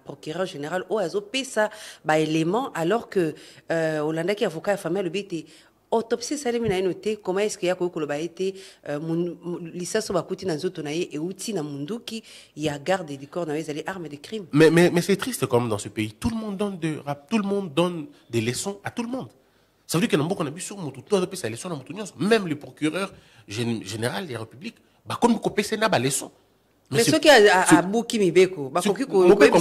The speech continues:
Speaker 2: ngo
Speaker 1: ye nini mobeko
Speaker 2: Mobeko
Speaker 1: lobi?
Speaker 2: ngo abuki ye pa nani? Nani abuki Mobeko?
Speaker 1: Non, koloba ye te,
Speaker 2: Hmm.
Speaker 1: euh, selon ba enquête, te remarquer que, euh, munduki oyo, lisaso ye bo-, ebomi ndeko Sherbe Okende ezali, ya garde du corps
Speaker 2: Mais
Speaker 1: na ye.
Speaker 2: eza ba hypothèse,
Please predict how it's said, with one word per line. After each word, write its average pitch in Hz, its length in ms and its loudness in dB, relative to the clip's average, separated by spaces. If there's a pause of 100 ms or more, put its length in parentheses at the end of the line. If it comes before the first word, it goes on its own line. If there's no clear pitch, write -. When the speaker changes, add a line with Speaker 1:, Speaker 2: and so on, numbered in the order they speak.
(120)
Speaker 2:
ngo 180 60 10
Speaker 1:
ye 196 60 6
nini 220 140 2
mobeko 170 300 4
Speaker 2:
Mobeko 185 300 4
Speaker 1:
lobi? 160 120 2
Speaker 2:
ngo 175 60 10
abuki 156 360 2
ye 131 60 2
pa 123 160 0
nani? 104 260 -6
Nani 156 140 4
abuki 127 220 -4
Mobeko? 95 200 -16 (220)
Speaker 1:
Non, 277 180 2
koloba 208 400 8
ye 285 160 4
te, 208 300 4
Speaker 2:
Hmm. 277 60 4
Speaker 1:
euh, 160 600 2
selon 185 360 0
ba 180 120 2
enquête, 240 580 -2 (360)
te 180 80 -4
remarquer 170 500 0
que, 220 360 2 (340)
euh, 147 440 -4
munduki 170 680 0
oyo, 196 240 6
lisaso 208 460 -2
ye 185 100 4
bo-, 151 180 -8
ebomi 156 520 -2
ndeko 160 200 -8
Sherbe 143 320 -12
Okende 185 460 -4
ezali, 151 440 -6 (300)
ya 151 220 -2
garde 180 280 -4
du 139 120 -14
corps 208 180 -4
Speaker 2:
Mais 247 120 4
Speaker 1:
na - 40 2
ye. 247 40 2
Speaker 2:
eza 262 120 6
ba 233 80 8
hypothèse, 202 800 2